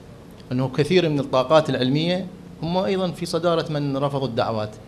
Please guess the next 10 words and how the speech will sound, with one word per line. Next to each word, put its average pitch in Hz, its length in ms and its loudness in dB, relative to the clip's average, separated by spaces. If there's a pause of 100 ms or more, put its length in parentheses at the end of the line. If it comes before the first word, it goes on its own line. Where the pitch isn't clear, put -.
(260)
يعني، 123 200 0
مو 175 80 0
بس 190 220 4
الفقير 151 380 0
والجاهل 131 380 2
يرفض، 127 320 -4 (680)
ربما 147 500 2
ال-، 127 280 -6
نج-، 147 220 -2 (100)
نجد 135 380 -4